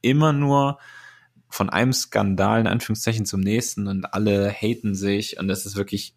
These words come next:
also absolut unsoziale <laughs> Plattform eigentlich, muss man sagen. Und, ähm, mit Twitter habe ich dann einfach irgendwann aufgehört und es nicht mehr benutzt, so Twitter-Pause sozusagen. Also ich habe nicht selber getwittert, muss man mal dazu sagen, sondern nur gelesen.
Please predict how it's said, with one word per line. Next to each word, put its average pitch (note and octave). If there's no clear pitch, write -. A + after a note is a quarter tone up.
also F#2+
absolut A2+
unsoziale A#2+
<laughs> F#2+
Plattform F#2+
eigentlich, G2
muss G2+
man G2+
sagen. G#2+
Und, G2
ähm, F#2+
mit F#2+
Twitter B2+
habe A2
ich -
dann -
einfach A2+
irgendwann A#2+
aufgehört D#3
und A#2
es -
nicht -
mehr G#2
benutzt, G2+
so G2
Twitter-Pause A#2+
sozusagen. A2+
Also G#2
ich -
habe A#2+
nicht A2+
selber G#2+
getwittert, G2+
muss G#2
man G2
mal G2
dazu G2+
sagen, G#2
sondern F#2+
nur F#2+
gelesen. G2+